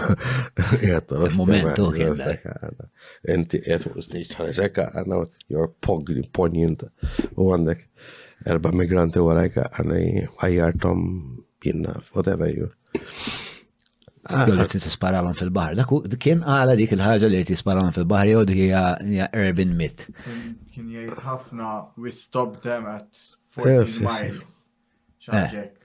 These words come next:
Speaker 2: eh,
Speaker 3: It's a
Speaker 2: eh,
Speaker 3: very
Speaker 2: imma ki-, impliċtu kien hemm il-fatt li at fourteen miles
Speaker 1: Eh, ma
Speaker 2: tisparaw.
Speaker 1: il-, il-biċċa xogħol hija di.
Speaker 3: Suġġettiva,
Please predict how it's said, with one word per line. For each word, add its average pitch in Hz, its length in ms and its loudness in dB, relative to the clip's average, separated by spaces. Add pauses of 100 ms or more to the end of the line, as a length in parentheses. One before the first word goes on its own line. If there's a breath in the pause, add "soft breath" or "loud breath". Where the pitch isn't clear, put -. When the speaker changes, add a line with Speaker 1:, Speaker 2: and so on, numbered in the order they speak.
Speaker 2:
eh, 104 260 -4
Speaker 3:
It's 107 60 2
a 113 60 -2
Speaker 2:
eh, - 40 -8
Speaker 3:
very 113 480 -4
Speaker 2:
imma 123 240 6 (180)
ki-, 147 520 4
impliċtu 120 560 4
kien 113 140 4
hemm 101 220 2
il-fatt 98 560 2
li 95 800 2
at - 160 -6
fourteen 101 360 4
miles 101 340 6
Speaker 1:
Eh, - 60 6
ma 160 160 6
Speaker 2:
tisparaw. 120 260 8
Speaker 1:
il-, 107 120 4
il-biċċa 160 340 6
xogħol 170 220 6
hija 110 180 8
di. 120 120 6
Speaker 3:
Suġġettiva, 165 560 4